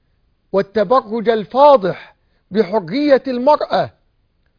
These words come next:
ويسمون الاختلاط المستهتر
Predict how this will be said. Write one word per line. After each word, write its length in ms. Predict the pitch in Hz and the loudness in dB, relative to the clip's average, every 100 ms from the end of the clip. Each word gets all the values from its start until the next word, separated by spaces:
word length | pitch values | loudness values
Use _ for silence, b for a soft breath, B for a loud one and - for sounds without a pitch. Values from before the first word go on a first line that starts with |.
| _ _ _ _ | _ _ _ _
ويسمون 720 | 196 240 240 269 247 311 311 277 | 4 4 4 0 0 0 2 2
الاختلاط 760 | 269 - - 254 285 285 269 | 0 -4 -6 -2 0 0 0
المستهتر 1000 | 262 247 247 - 294 277 - - 175 131 | -4 -2 -6 -4 0 0 0 -4 -4 -6